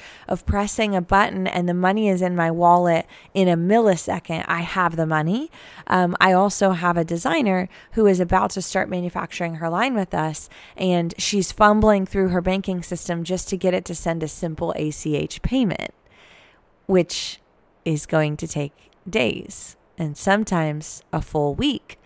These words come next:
And if it's PayPal, they're gonna hold your funds for thirty days. So standardized banking that's all centralized in this centralized system, it's like banking for Web two point oh,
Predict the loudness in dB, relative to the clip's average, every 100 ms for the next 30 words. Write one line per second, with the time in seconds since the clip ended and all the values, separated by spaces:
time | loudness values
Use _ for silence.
0 | -20 -6 -2 -2 0 -4 -4 0 0 2
1 | 2 4 2 2 0 2 -2 -2 -4 -6
2 | -4 -4 -4 -6 -2 -2 -2 -2 -4 -4
3 | -6 -10 -12 -16 -20 -14 2 6 6 4
4 | -4 -16 -8 0 2 4 4 2 0 0
5 | 0 0 -2 -2 -2 -2 0 0 -2 -4
6 | -4 -4 -4 -4 -4 -4 -4 -4 -6 -8
7 | -6 -4 -4 -6 -4 -4 -4 -6 -4 -4
8 | -6 -10 -10 -8 -8 -6 -6 -2 -2 -2
9 | -6 -8 -6 -4 -2 -2 -2 -6 -8 -6
10 | -8 -6 -6 -6 -8